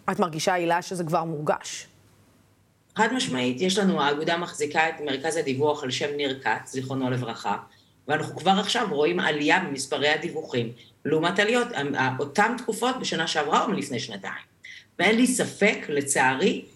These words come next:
Speaker 2: שהדבר הזה הולך גם לעלות ולעלות. יש פה אחריות של נבחרי ציבור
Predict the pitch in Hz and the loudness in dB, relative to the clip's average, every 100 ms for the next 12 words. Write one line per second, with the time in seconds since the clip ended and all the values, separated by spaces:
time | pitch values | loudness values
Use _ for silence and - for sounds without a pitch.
0 | _ _ - 156 147 151 143 135 139 135 | _ _ -2 2 2 2 2 2 0 2
1 | 165 190 143 131 127 131 139 143 135 120 | 0 0 0 2 2 2 2 2 2 2
2 | 113 104 - _ _ _ _ - 190 233 | 0 -4 -10 _ _ _ _ -2 2 2
3 | 190 - 170 175 202 208 185 - - 156 | 0 -2 0 4 4 4 2 0 -2 0
4 | 165 - 180 156 160 156 | 0 0 0 2 2 0